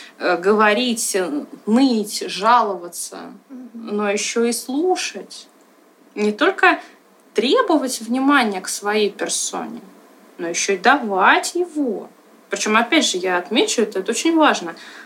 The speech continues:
Speaker 1: Давать, четко контролируя вот этот вот баланс брать-давать, который я сегодня несколько раз упоминала. Чтобы, с одной стороны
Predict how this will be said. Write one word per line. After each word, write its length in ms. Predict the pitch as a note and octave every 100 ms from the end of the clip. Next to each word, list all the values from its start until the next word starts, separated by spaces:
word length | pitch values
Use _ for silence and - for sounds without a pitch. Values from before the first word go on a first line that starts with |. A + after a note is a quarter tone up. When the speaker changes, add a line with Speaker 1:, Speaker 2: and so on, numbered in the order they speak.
| - _ -
Speaker 1:
Давать, 680 | F3+ F#3+ F#3 F#3 D#4+ - - _ _ _ _ _ _ _ -
четко 720 | - - C4+ D#4+ - - G#3
контролируя 720 | G3+ F#3+ G#3 A3+ E4 F4 C4
вот 100 | F#3+
этот 200 | B3 -
вот 120 | G3+ F3+
баланс 640 | - G#3+ C#4 D#4 G#3+ -
брать-давать, 720 | - G3+ G3+ - F#3 F#3 B4
который 380 | - G#3 D4 B3+
я 80 | G3+
сегодня 420 | - F#3+ D#4+ B3
несколько 440 | G#3 C4+ - - G#3
раз 200 | A3+ -
упоминала. 760 | - A3 C#4 C#4 F#3+ - - - - _ _ _ _
Чтобы, 460 | - - A#3 A3 G#3+ - -
с 140 | -
одной 340 | G#3 A3+ F#4+ F#4+
стороны 540 | - G#3+ G3+ E3+